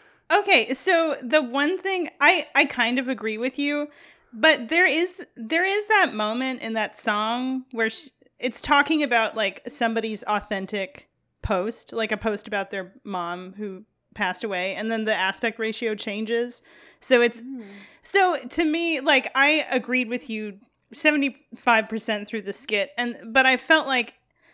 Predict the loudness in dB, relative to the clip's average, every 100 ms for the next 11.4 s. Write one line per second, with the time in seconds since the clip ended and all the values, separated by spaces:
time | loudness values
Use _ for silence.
0 | _ _ -4 -4 4 4 4 0 -2 -4
1 | -2 0 2 2 4 4 4 2 -2 -6
2 | _ _ -20 -10 -2 -2 -4 _ _ -4
3 | 0 4 4 2 0 0 0 0 2 -2
4 | -6 -6 -6 -6 -4 -6 -4 -4 0 0
5 | 0 0 0 -2 -4 -4 -2 2 2 2
6 | -2 0 0 -4 -4 -2 -2 -2 -4 -6
7 | 0 0 0 0 2 2 0 -2 -12 _
8 | _ 0 4 4 4 0 -6 -18 -2 0
9 | 2 0 0 -2 0 0 0 -2 0 2
10 | 0 0 0 2 4 4 2 -4 -2 -2
11 | -2 -4 -8